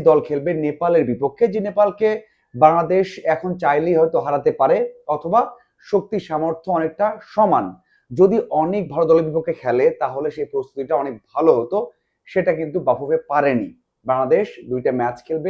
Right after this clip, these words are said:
নেপালের বিপক্ষে সেপ্টেম্বরের ছয় এবং নয় তারিখে। এখানেই কি শেষ, নাকি বাফুফের অন্য কোনো প্ল্যান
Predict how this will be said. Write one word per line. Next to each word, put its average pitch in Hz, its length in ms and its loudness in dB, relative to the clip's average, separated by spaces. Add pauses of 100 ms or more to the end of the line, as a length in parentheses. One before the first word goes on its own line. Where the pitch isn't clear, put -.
(160)
নেপালের 131 360 -4
বিপক্ষে 160 400 -4 (560)
সেপ্টেম্বরের 170 680 2 (680)
ছয় 175 320 4 (120)
এবং 151 260 0 (440)
নয় 190 260 4
তারিখে। 107 300 -2 (400)
এখানেই 208 400 -4
কি 226 100 -6
শেষ, 120 280 0 (540)
নাকি 143 320 0 (180)
বাফুফের 160 420 0 (120)
অন্য 180 220 -4 (140)
কোনো 185 140 -6 (120)
প্ল্যান 151 260 2